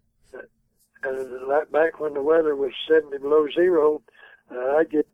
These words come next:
a pillow and a blanket, and I'd go to, right over to the loudest gun, and I'd, uh, throw that blanket down, and I'd lay down and take a nap. I'd tell that gunner,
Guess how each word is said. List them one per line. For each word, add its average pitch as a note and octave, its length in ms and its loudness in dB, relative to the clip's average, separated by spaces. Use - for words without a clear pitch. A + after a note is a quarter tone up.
a B2 40 -8
pillow E3 420 2
and C3 80 -2
a B2+ 60 -4
blanket, C#3+ 520 -4
and B2+ 80 -8
I'd C3+ 120 -6
go C#3+ 180 -4
to, C3+ 120 -6
right C#3+ 220 -4
over D3+ 300 2
to A#2+ 120 -6
the B2 200 -8
loudest D#3 560 0
gun, D#3+ 360 2
and C3+ 140 -8
I'd, D3+ 280 0
uh, D3 40 0
throw D#3+ 180 -2
that D#3+ 220 4
blanket D3 360 -6
down, D#3 320 2
and C#3 40 -6
I'd D3+ 160 -2
lay D3+ 200 4
down D3+ 180 -4
and C3+ 100 -10
take D3 200 0
a C3+ 80 -4
nap. D#3 320 2
I'd C#3 160 -6
tell D#3+ 220 2
that D#3 220 2
gunner, D#3+ 460 0